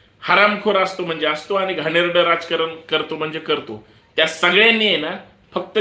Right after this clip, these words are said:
छत्रपती शिवाजी महाराज समजून घेतले पाहिजे, आयुष्यात तुम्ही कधी फेल जाणार नाही. मला एवढंच यासाठी सांगायचं आहे की नियोजन काय असतं,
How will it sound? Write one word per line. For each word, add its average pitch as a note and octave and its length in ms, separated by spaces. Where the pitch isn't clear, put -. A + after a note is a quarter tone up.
छत्रपती G3+ 440
शिवाजी F#3+ 360
महाराज F3 360
समजून F3 420
घेतले D#3+ 300
पाहिजे, D3 420
आयुष्यात E3+ 440
तुम्ही E3+ 340
कधी E3 180
फेल D#3 320
जाणार C#3 320
नाही. A2+ 160
मला D3 220
एवढंच E3 680
यासाठी D3+ 420
सांगायचं C3 440
आहे B2+ 120
की A2+ 80
नियोजन G3 520
काय G3+ 300
असतं, D3+ 260